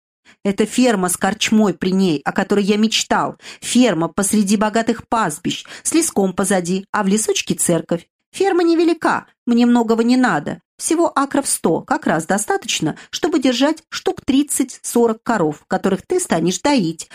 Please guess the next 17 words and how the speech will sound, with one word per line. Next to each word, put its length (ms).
Я 300
же 120
буду 400
продавать 500
на 120
рынке 300
сыр 400
и 100
масло». 520
«И 100
резать 340
приезжих», 600
перебила 400
его 220
Мэг. 340
Симон 300
возмутился. 680